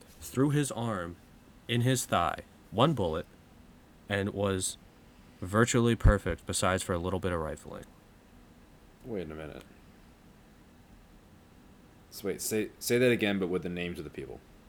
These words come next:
Speaker 1: So, the second shot that Lee Harvey Oswald sh-, shot.
Speaker 2: Yep.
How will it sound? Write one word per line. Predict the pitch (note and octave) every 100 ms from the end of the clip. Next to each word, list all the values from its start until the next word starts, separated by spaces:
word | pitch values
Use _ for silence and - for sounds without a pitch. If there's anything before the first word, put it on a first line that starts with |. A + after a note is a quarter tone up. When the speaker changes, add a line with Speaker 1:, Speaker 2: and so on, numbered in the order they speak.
| - - - - - - - - - - - - - - - - - - -
Speaker 1:
So, | - - A#2 A2 G#2+ - - - - - - -
the | - G#2+ G#2
second | G#2 B2 A#2+ C3
shot | - A#2+ A2+
that | G#2 G2+ -
Lee | G2 G#2+
Harvey | G2+ G#2+ G#2
Oswald | G2 F#2+ F2+ F2+ D#2+ C2+
sh-, | - - - - - - - -
shot. | - G#2 D#2+ - -
Speaker 2:
Yep. | F2